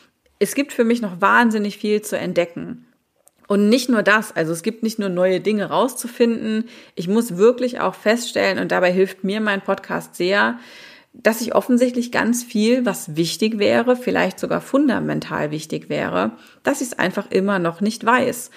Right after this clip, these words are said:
Es gibt super viele blinde Flecken in meinem Leben als Reiter und als Pferdebesitzer.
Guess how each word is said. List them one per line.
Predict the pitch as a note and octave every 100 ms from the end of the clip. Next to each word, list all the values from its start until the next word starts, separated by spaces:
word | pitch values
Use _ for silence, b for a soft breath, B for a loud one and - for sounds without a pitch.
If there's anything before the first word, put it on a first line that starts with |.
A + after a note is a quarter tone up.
| B B B
Es | - D#3+
gibt | A#3+ A#3+ -
super | F3 F3 A#3+ - C4
viele | A#3+ - A#3 A3+
blinde | F#3+ G3 A#3+ A#3+
Flecken | A#3 - G#3+ - D#3 A#3
in | A#3+ F3+
meinem | F3+ A3+ A3
Leben | G3+ G#3 G3+ G#3
als | - F3 E3
Reiter | F3+ G3 G#3 G3 G3
und | -
als | -
Pferdebesitzer. | - F#3 E3 E3 D#3+ D3+ - G2 -